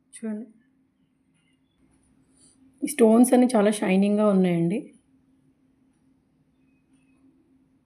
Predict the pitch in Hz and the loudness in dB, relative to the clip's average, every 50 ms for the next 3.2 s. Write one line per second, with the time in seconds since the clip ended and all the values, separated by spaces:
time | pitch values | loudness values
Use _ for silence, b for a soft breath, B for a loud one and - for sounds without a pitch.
0 | _ _ _ _ _ _ _ _ _ _ _ _ _ _ - 233 190 - - - | _ _ _ _ _ _ _ _ _ _ _ _ _ _ -14 -14 -14 -14 -4 -2
1 | 247 233 247 247 220 214 214 214 - - 226 226 220 208 233 233 - 202 180 185 | 0 2 2 2 2 2 0 0 -2 -4 -2 -2 0 -2 -2 -4 -4 -2 -2 0
2 | 190 214 214 202 190 185 185 190 190 208 190 - 214 202 - - - 185 190 185 | 0 0 0 0 0 0 0 0 -2 -4 -2 -2 -2 -2 -2 -4 -2 -2 0 0
3 | 175 165 160 175 | 0 -2 -2 -4